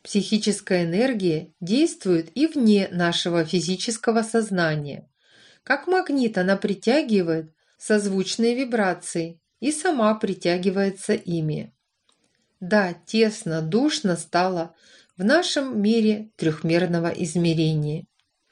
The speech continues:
Не построить мироздание в трехмерном пространстве. Наша целительница,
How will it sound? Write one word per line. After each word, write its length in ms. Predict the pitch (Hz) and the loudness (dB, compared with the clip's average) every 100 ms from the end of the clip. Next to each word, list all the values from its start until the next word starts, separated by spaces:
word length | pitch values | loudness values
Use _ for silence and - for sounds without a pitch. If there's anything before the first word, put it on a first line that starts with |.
| _ _ | _ _
Не 160 | 202 226 | -2 0
построить 680 | 294 285 - 277 240 165 - | 0 0 -2 0 2 0 0
мироздание 880 | 165 156 156 151 196 262 220 160 - _ _ _ _ | 0 0 0 0 2 4 2 0 -6 _ _ _ _
в 60 | - | -2
трехмерном 720 | 175 156 - 170 165 175 165 | 0 0 0 0 0 -2 -2
пространстве. 960 | 180 175 - 185 165 156 - 165 160 - _ _ _ _ _ 202 | -2 -2 0 0 0 -2 -6 -8 -8 -10 _ _ _ _ _ -2
Наша 400 | 196 190 196 180 | 2 2 0 -2
целительница, 1080 | - 180 226 254 220 180 156 156 156 160 | -2 0 0 2 2 2 -2 -4 -6 -6